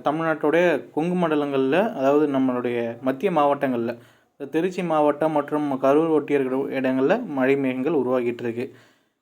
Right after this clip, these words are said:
இந்த நேரத்துல தமிழ்நாட்டுல நாளை முதல் தென்மேற்கு பருவமழையோட தீவிரம் அதிகமாக இருக்க போகுது. அது எதனால, தமிழ்நாட்டுல எங்கெங்க மழை பெய்ய போகுது, எத்தனை நாட்கள் மழை இருக்கும், ஒரு விரிவான விளக்கங்களை இந்த ஒரு வீடியோ பதிவுல பார்க்கலாம்.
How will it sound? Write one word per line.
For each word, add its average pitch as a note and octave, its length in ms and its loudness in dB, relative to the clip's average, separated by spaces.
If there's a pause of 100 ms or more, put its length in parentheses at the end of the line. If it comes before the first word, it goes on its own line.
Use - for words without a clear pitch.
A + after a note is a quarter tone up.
இந்த F3+ 180 -4
நேரத்துல F#3+ 520 2
தமிழ்நாட்டுல F3 480 0
நாளை D3+ 240 4
முதல் D#3+ 420 0 (320)
தென்மேற்கு F#3 480 0
பருவமழையோட D3 680 4
தீவிரம் C#3+ 380 2
அதிகமாக C3+ 400 0
இருக்க C3 200 -2
போகுது. C3+ 400 2
அது C3 120 2
எதனால, D3+ 540 2 (320)
தமிழ்நாட்டுல F3 440 0
எங்கெங்க D3+ 220 0
மழை C#3 220 2
பெய்ய C#3 180 2
போகுது, C3+ 480 0 (100)
எத்தனை E3+ 300 0
நாட்கள் E3 220 -2
மழை C3 180 2
இருக்கும், C3 300 -4
ஒரு B2+ 140 -2
விரிவான D3 340 2
விளக்கங்களை C3+ 420 0
இந்த C3 140 -4
ஒரு B2 80 -2
வீடியோ C#3 200 0
பதிவுல B2 160 -2
பார்க்கலாம். D3+ 480 0